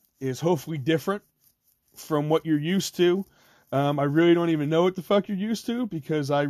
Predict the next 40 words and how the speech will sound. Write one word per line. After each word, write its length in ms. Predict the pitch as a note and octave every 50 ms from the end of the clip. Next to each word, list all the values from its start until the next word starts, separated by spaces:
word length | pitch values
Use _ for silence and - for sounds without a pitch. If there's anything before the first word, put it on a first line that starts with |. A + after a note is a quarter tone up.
| C#3 - -
I 140 | A2 C3+ D#3
got 240 | D#3 E3 D#3 C#3+ C3+
a 60 | B2
quick 260 | - - - E3 C#3
crash 380 | - - E3 E3 E3+ F3+ D#3+ -
course 360 | - - C#3+ C3+ A2+ - -
on 140 | B2+ A#2+ A#2
this 160 | A#2+ A#2+ A2
shit 260 | - - C3 G#2+ -
today. 400 | - B2+ A2+ G2+ G#2 G2+ A2+ B2+ - _ _ _ _ _ _ _ _ _ _ _ _
So, 600 | - - - - - B2 A#2+ A#2+ A#2+ B2 A#2+ A2+
uh, 220 | A2+ A#2 A#2 B2 A2
I'm 120 | B2+ D3+ E3+
gonna 160 | F3 E3+ D#3+
run 300 | D3 D3 D#3 D#3+ F3 F3
with 120 | F#3 F#3
it 60 | G3+
and 100 | G3+ E3
I'm 100 | C#3 C3+
gonna 100 | C#3 C3+
fool 340 | B2+ - - E3+ E3+ E3 D#3+
around 260 | D#3+ E3+ F3 F3+ F#3
with 100 | G3 G3+
it. 140 | G#3 - - - _ _ _ _ _ _ _ _ - -
Um, 440 | A#2+ B2+ B2+ B2+ B2 B2 A#2+ A#2+ A#2+ _ _
in 100 | A2 A#2+
all 180 | C3+ D3+ F3
reality, 440 | E3+ D#3+ D3+ D3 D#3+ F3+ G#3 G#3 F#3
if 80 | C3 -
you 100 | C3+ C#3
wanna 180 | D#3 D#3 D3+
listen, 380 | D3 D#3 F#3+ G#3+ - - G3+ F3+
listen. 300 | F3 G3 A#3 - - D#4
If 140 | B3 D3 D#3
you 60 | D#3
don't 100 | E3+ F3+
wanna 160 | F#3 F#3 F3+
listen, 280 | F3+ G3 G3+ - F3+ E3
this, 160 | F#3 G#3+ G3
don't. 460 | - E3 D3+ E3+ F3+ G#3 A#3 - -